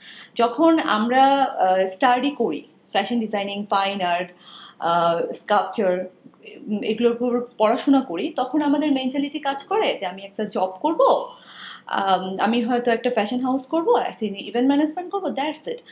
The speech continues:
আমরা খুব কম সংখ্যক আছি, হাতে গোনা টেন পার্সেন্ট। আমরা চিন্তা করি আমরা international ওয়েতে যাব, আমরা Paris যাব। Even আমিও এখনো চিন্তা করিনি আমি Paris যাব।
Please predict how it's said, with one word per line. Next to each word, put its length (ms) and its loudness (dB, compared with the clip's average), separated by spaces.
আমরা 520 2
খুব 180 -2
কম 420 2
সংখ্যক 480 0
আছি, 280 -4
হাতে 340 -6
গোনা 220 -2
টেন 260 -2
পার্সেন্ট। 460 -6
আমরা 200 -2
চিন্তা 260 -2
করি 140 -2
আমরা 140 4
international 600 0
ওয়েতে 220 0
যাব, 140 -2
আমরা 160 -2
Paris 380 -2
যাব। 240 -10
Even 320 4
আমিও 460 2
এখনো 240 2
চিন্তা 260 2
করিনি 240 2
আমি 140 -2
Paris 280 -6
যাব। 160 -10